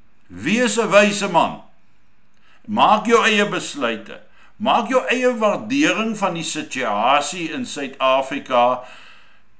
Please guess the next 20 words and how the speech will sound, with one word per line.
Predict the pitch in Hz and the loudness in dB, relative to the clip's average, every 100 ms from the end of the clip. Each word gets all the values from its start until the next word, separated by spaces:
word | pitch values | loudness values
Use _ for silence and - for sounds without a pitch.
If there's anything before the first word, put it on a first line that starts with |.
| - | -2
en | 185 165 | -2 0
besluit | 151 147 - - 214 214 208 - | 0 -2 -4 -4 0 2 0 -4
op | 143 - | -6 -6
grond | - 160 196 208 202 | -12 -2 2 4 2
van | 160 139 | -2 -4
jou | 131 120 - | -4 -8 -8
eie | - 202 208 233 233 - - - - - - - - | -2 0 2 2 0 -6 -20 -20 -20 -20 -20 -20 -6
oë | 214 226 226 220 220 - | 0 2 6 4 4 -4
oopgemaakte | 185 196 196 180 165 143 147 - - 156 - | -2 -2 -2 -6 -2 4 6 6 2 -8 -6
kennis | 170 160 165 151 - - - | -2 -2 -2 -4 -8 -16 -10
en | 131 120 | -6 -4
dit | 107 156 131 | 0 0 0
wat | 139 117 | -4 -4
jy | 131 104 | -6 -2
kan | 127 120 | -2 -2
raak | 98 101 104 104 - | -2 0 2 0 -4
sien. | - 87 80 - - - - - - - - - - - | -10 -10 -12 -18 -20 -20 -20 -20 -20 -20 -20 -20 -20 -6
Moenie | 175 277 285 262 | -2 0 2 2
luister | 165 165 170 143 - 107 80 - - - - - - - - | 2 6 6 4 -2 -6 -8 -10 -18 -20 -20 -20 -20 -20 -6
na | 117 185 | 2 4